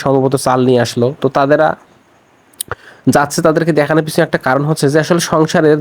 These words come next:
দায়িত্ব, একটা, একজনের বয়স খুবই কম, একজনের বয়স খুবই বেশি, কিন্তু দুজনের ঘাড়েই কিন্তু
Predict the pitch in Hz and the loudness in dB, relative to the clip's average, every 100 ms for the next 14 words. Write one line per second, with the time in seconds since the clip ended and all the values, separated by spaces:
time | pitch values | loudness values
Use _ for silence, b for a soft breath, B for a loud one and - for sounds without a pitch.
0 | 143 139 139 - 110 107 139 - 160 - | 0 0 0 -2 -2 -2 -4 -2 -2 0
1 | 156 143 160 156 160 156 196 185 - 175 | 0 0 2 2 2 2 0 0 0 0
2 | 180 196 190 147 156 160 151 147 - 139 | 0 0 0 0 2 2 2 -2 -2 0
3 | 131 113 107 - 104 b b b 131 127 | 2 2 0 -2 -6 b b b -2 2
4 | 127 156 b b - 143 156 165 160 147 | 2 0 b b -2 2 4 4 2 2
5 | 160 165 151 | 0 2 2